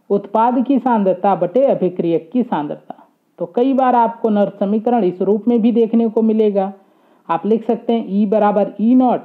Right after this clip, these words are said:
माइनस दो दशमलव तीन जीरो तीन गुणे आरटी बटे एनएफ़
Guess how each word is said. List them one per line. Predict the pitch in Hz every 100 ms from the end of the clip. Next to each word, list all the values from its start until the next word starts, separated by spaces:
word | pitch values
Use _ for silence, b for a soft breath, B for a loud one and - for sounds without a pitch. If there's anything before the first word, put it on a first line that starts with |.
| -
माइनस | 175 185 196 175
दो | 175 226
दशमलव | 247 240 240 226
तीन | 220 220 208
जीरो | 202 190
तीन | 180 180 180 170
गुणे | 175 202 226
आरटी | - 180 214 208 202 190 b b b -
बटे | 190 196 233 196
एनएफ़ | 220 214 220